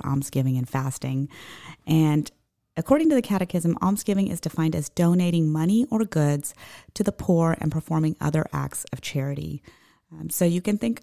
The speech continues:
of it as obviously the literal translation of donating to the poor,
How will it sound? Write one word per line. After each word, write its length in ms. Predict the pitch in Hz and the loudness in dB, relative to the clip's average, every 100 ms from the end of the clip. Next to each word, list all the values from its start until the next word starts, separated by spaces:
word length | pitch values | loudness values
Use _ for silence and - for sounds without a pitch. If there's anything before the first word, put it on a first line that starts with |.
| 190 | -2
of 340 | 190 180 170 | 0 0 -2
it 200 | 175 175 - | -2 -2 -2
as 320 | 165 160 - _ _ - | -2 -2 -6 _ _ -2
obviously 400 | 165 175 - 185 | 0 0 0 2
the 100 | 175 | 2
literal 340 | 156 147 165 | 2 2 0
translation 720 | 170 185 180 - 180 175 185 185 | 0 2 2 0 -2 0 0 0
of 140 | 165 | -2
donating 420 | 180 165 165 170 165 | -2 0 0 0 0
to 100 | 170 | -2
the 80 | |
poor, 440 | 170 - 175 170 | -2 0 0 0